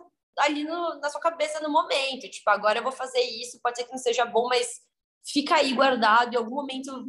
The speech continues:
eu volto e mexo em você de novo, com uma nova ideia, enfim. Eu acho que, que também a gente tem muito, eu, né, no meu caso, assim, de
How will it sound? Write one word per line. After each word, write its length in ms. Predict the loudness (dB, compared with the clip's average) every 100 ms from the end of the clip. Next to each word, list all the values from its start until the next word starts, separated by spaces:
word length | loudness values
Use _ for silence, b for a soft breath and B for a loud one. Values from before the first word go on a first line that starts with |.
| 2
eu 140 | 2
volto 480 | 6 8 8 4 -2
e 100 | 0
mexo 240 | 0 0
em 40 | -4
você 180 | -4
de 100 | -4
novo, 720 | -2 2 4 4 2 0 -8 -8
com 100 | -2
uma 100 | 2
nova 220 | 2 0
ideia, 520 | 2 4 4 2 -2
enfim. 380 | -6 -8 -8 -8 b b b b _
Eu 120 | 4 6
acho 280 | 4 0 -8 -6
que, 600 | -4 -2 -2 -4 -6 -10 _ -4
que 80 |
também 220 | 2 4 4
a 20 |
gente 220 | 2 -2
tem 140 | -2
muito, 320 | -2 -4 -4 0
eu, 280 | 4 4 2
né, 120 | 0
no 180 | -2 -2
meu 140 | -2
caso, 320 | 2 2 2
assim, 320 | -4 -8 -6
de 560 | -4 -2 0 -2 -6 -10